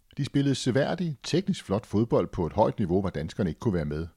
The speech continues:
Og selvom flere af danskerne fik pæne ord med fra pressen for deres indsats, så lovede det ikke helt godt før søndagens svenske landskamp. Den blev i øvrigt lidt af et brag, som endte tre tre foran hele halvtreds tusind to hundrede tilskuere. Og det var en ny dansk tilskuerrekord.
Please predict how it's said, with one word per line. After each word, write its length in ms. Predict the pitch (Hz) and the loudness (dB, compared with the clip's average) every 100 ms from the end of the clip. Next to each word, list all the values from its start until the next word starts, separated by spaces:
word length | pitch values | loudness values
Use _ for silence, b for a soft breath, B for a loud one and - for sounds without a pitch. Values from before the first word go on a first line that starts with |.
| _ _ - | _ _ -12
Og 100 | - | -2
selvom 240 | 131 135 | 2 2
flere 200 | - 110 | 2 2
af 60 | 160 | 2
danskerne 380 | 90 98 110 90 | 2 0 0 0
fik 260 | - 196 | 2 0
pæne 280 | - 113 123 | 4 4 4
ord 180 | 110 107 | 2 4
med 120 | 104 | 2
fra 240 | 101 110 - | 2 -2 -2
pressen 380 | - 90 - 107 | 0 0 0 -4
for 120 | 90 | -2
deres 260 | 92 95 104 | -2 -2 0
indsats, 500 | 104 - 113 - - - | 0 0 -4 -4 -20 -8
så 120 | 98 | -4
lovede 280 | 85 90 113 | 0 0 2
det 60 | |
ikke 280 | 120 127 147 - | 2 0 -4 -4
helt 240 | - 90 | -6 -4
godt 200 | 87 85 | -4 -4
før 200 | - 82 | -4 -6
søndagens 600 | - - 85 110 104 - - | -4 -6 -2 0 -2 -4 -10
svenske 460 | - 151 180 - 165 | -4 2 2 2 -2
landskamp. 520 | 82 - - 67 - _ _ _ _ _ _ _ _ - | -2 -6 -10 -10 -12 _ _ _ _ _ _ _ _ -6
Den 220 | 98 107 - | -4 -4 -4
blev 140 | 92 | -2
i 40 | 80 | 2
øvrigt 180 | 95 - | 2 2
lidt 140 | 87 | 0
af 60 | 92 | 0
et 80 | |
brag, 320 | - 71 - - | -2 -2 -2 -2
som 160 | 95 | -2
endte 200 | 80 - | -2 -6
tre 280 | - - 85 | -8 -4 -4
tre 300 | - - 87 | -4 -4 -4
foran 320 | - 87 82 90 | -4 -4 -2 -4
hele 280 | 90 90 | -4 -4
halvtreds 580 | 101 117 - - 139 - | -4 -4 -4 -4 -4 -4
tusind 540 | - - 190 - - 127 | -6 -4 -4 -4 -8 -6
to 260 | - 110 | -4 -2
hundrede 220 | 92 98 | 0 0
tilskuere. 540 | 98 82 71 - 78 - _ | 0 -4 -8 -8 -10 -10 _
Og 140 | - 82 | -8 0
det 80 | |
var 80 | 113 | 2
en 60 | 135 | 4
ny 120 | 131 | 2
dansk 240 | 123 139 - | 2 0 0
tilskuerrekord. 800 | 110 101 147 120 90 - 73 | 0 0 0 0 -2 -2 -4